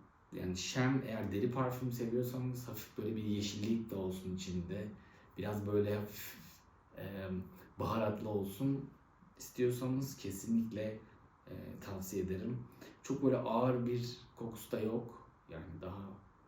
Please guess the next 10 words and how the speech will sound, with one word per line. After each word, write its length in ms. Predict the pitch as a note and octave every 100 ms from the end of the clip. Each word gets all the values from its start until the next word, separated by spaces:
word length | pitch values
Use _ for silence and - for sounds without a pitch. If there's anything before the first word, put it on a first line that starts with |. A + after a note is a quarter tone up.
| - - - - -
e, 140 | -
hafif 360 | - - - -
bir 100 | A2+
ferahlığı 540 | A2+ G#2+ G#2 G#2 A2
da 100 | -
var 140 | G2+ G#2+
açıkçası 500 | - - - E2 D#2+
ilginç 520 | D#2+ E2 E2+ F#2 -
bir 60 | -
şekilde. 500 | F#2 - D#2+ F#2+